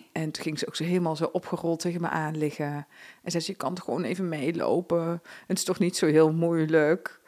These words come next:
Nou, dat soort dingen. Zei ik: "Eefje, maar jij kan dit. En ik weet het zeker. En, eh,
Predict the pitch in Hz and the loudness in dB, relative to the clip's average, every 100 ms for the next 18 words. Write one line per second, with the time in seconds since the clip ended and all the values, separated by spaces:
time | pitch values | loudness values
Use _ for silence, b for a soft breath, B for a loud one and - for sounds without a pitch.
0 | b b - 143 135 - 151 135 135 127 | b b -6 -2 -2 -2 -4 -2 -2 0
1 | 135 - 131 127 - 131 131 131 156 156 | -2 -2 -2 -2 -4 -4 -4 -2 -2 -2
2 | 139 131 - - - - 139 147 151 165 | -4 -6 -10 -12 -14 -12 -8 -6 2 2
3 | 165 196 - 135 139 - 131 127 - - | 2 -2 -2 -2 -2 -6 -10 -12 -18 -20
4 | _ 143 139 135 | _ -14 -12 -12